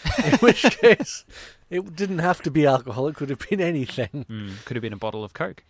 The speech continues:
Speaker 1: Yeah. And,
Speaker 2: They're
Speaker 1: um,
Speaker 2: pretty lethal.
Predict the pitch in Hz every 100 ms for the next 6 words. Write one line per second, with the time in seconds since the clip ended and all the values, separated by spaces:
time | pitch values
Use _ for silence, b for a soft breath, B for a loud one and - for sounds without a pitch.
0 | _ - 202 160 - b b b b -
1 | 160 147 143 135 - 147 147 139 87 92
2 | 95 160